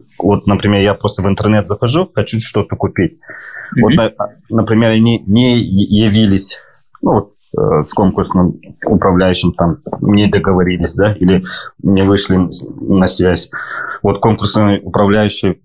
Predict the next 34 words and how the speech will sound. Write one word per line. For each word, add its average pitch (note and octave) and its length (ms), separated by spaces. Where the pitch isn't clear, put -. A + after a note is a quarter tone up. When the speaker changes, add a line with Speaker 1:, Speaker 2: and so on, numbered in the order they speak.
Speaker 1:
делает G2 420
торги, G#2 640
Speaker 2:
Мгм. A2 480
Speaker 1:
я G2+ 220
эти G2 160
торги G2 460
выиграл, D#3 680
Speaker 2:
Мгм. A2+ 360
Speaker 1:
и, A#2 420
а A#2 120
потом B2+ 300
у A#2+ 40
меня B2 180
могут C3 300
быть F#2+ 140
проблемы, F#2 460
потом F#2 300
они F2+ 180
объявятся. F#2 960
Speaker 2:
А, A#2 240
гипотетически, C#3 1040
да, D#3 280
но C#3+ 260
должны, C3+ 720
м, B2+ 580
ну, C#3+ 100
как A#2+ 120
говорится, A2+ 320
звезды A#2+ 420
должны G#2+ 340
сойтись A#2+ 460
очень A#2+ 260
сильно, G3 320
чтобы, A#2+ 400